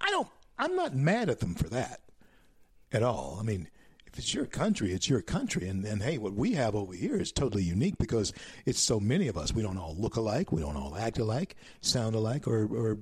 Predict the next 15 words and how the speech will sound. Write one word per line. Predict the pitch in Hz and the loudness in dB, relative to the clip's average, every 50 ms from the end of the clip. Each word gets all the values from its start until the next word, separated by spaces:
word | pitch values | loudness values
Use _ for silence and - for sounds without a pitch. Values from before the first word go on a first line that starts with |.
| - - - | -6 -2 2
we're | 117 120 131 | 2 2 2
not | 151 156 151 | 2 0 -2
alike. | 151 160 214 - - - - - - - - - - - - - - - - - - - - _ _ - - _ - - - 165 147 | -4 -4 -4 -4 -6 -8 -10 -12 -16 -16 -20 -20 -20 -20 -20 -20 -20 -20 -20 -20 -20 -20 -20 _ _ -20 -20 _ -14 -6 -4 -4 -2
I, | - 123 110 131 175 170 | -2 0 0 0 0 2
I | 151 143 165 | 4 4 4
admire | 170 156 139 135 151 170 220 262 269 214 113 104 | 4 4 4 4 4 2 2 2 2 2 2 2
the | 101 101 101 | 0 0 0
Chinese | - - 113 117 113 110 104 98 - | 0 2 2 2 2 2 2 2 0
culture. | - - 104 90 82 - - - | 0 0 0 0 0 -2 -4 -6
I | - | -6
admire | - 107 110 107 113 120 156 214 196 127 73 | -4 0 2 2 2 2 2 2 0 0 0
it | - - - - - - _ - - - - - - - - - - _ _ _ _ _ _ _ _ _ - - - | -2 -4 -8 -12 -16 -18 _ -20 -20 -20 -20 -20 -20 -20 -20 -20 -20 _ _ _ _ _ _ _ _ _ -14 -8 -2
so | 143 - - - - 180 202 190 | 0 2 2 4 4 4 4 4
much | 147 131 190 233 - - - | 4 2 2 2 0 0 -2
because | - - 101 - 135 127 123 120 107 - - - | -2 -2 0 2 4 4 4 4 2 0 -2 -6